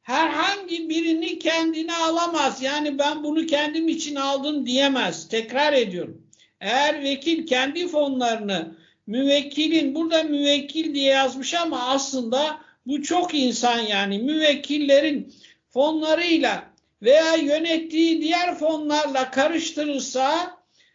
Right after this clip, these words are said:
daha sonra her seferinde, yani bu fonlardan bir şey alacaksa ayrı ayrı bildirimde bulunmaksızın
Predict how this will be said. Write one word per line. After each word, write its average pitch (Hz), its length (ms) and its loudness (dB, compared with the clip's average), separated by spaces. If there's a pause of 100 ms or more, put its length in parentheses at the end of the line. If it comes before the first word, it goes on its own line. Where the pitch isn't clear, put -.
(240)
daha 339 300 4
sonra 302 440 4
her 277 380 0
seferinde, 262 1040 0 (260)
yani 269 380 -4
bu 262 240 -2
fonlardan 277 840 0
bir 247 60 -2
şey 294 240 0
alacaksa 285 680 -2
ayrı 294 560 0
ayrı 320 500 0
bildirimde 311 720 -2
bulunmaksızın 294 1160 0